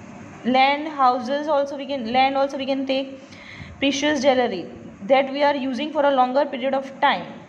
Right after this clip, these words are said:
An exchange is possible in that. So they are termed as the durability and they also possess the characteristics of wealth.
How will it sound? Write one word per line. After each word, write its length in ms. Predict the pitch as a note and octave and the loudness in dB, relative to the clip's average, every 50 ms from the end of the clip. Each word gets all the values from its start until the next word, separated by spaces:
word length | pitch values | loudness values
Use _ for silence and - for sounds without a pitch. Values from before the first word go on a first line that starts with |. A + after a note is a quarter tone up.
| - - | -10 -4
An 120 | G#3+ A3+ | -2 -2
exchange 420 | A#3 A3+ A3+ - - C#4 C#4 C#4+ C#4+ | -2 -2 -4 -4 -2 0 2 2 2
is 140 | D4 D4 C#4+ | 0 -2 0
possible 380 | - C4 C4 C4+ C4+ C#4 D4 | 2 2 2 2 0 -2 0
in 240 | D4 C#4+ C#4 C4+ B3 | 0 2 0 0 0
that. 340 | G#3+ G3 - A#3 - - - - - - - - - - - - - - | 0 0 0 -2 -6 -14 -16 -16 -20 -20 -20 -20 -20 -20 -20 -20 -16 -8
So 220 | - - G#3 G#3+ | -2 0 2 2
they 240 | G#3 F#3+ A#3+ B3 A#3+ | 2 4 4 6 6
are 300 | B3+ C4 C4+ C#4 D4 C#4 - | 6 6 4 4 2 2 2
termed 320 | C4 B3+ C4 D4 D4 C4+ | 4 4 4 2 2 2
as 280 | B3 A#3 A#3 A#3 G#3+ F#3 | 2 2 0 -2 -6 -6
the 340 | F3+ A#3 B3 C4 D#4 E4+ E4 - - - - - - F#3 F#3+ | -2 0 0 0 0 -2 -4 -8 -16 -18 -20 -18 -12 -6 -2
durability 840 | G3+ C4 C4 B3+ B3+ A#3 A3+ A3+ A#3 A3 A3+ - - G#3 F#3 - - | 0 2 4 6 6 6 4 4 2 0 -2 -4 -4 -8 -8 -4 -4
and 180 | G3 G#3 G#3+ A3 | -2 -2 0 2
they 100 | G#3+ A3 | 2 4
also 280 | A3+ A3 A3 A3+ C#4 A#3+ | 4 4 4 2 -4 -2
possess 600 | A#3+ A#3+ A3+ A#3 A#3+ B3 D#4 E4+ - - - - - - - - - - - - - - - - - - - - - - - - - | -2 -2 0 2 2 2 0 -2 -4 -10 -16 -18 -18 -20 -20 -20 -20 -20 -20 -20 -20 -20 -20 -20 -20 -20 -20 -20 -20 -20 -16 -6 0
the 100 | A#3 A#3+ | 0 2
characteristics 720 | A3+ A#3+ A#3+ A#3+ A#3+ A#3+ A#3+ A3+ B3+ A3+ A3+ A#3+ - - - | 4 4 2 2 0 0 -4 -4 -4 -4 -6 -10 -8 -2 2
of 300 | C4+ D4 F#4+ - - - - - - - | 2 2 2 0 -4 -14 -16 -16 -12 -8
wealth. 460 | G#3+ F#3 G#3 F3+ - - - - | -2 0 0 0 0 -4 -12 -16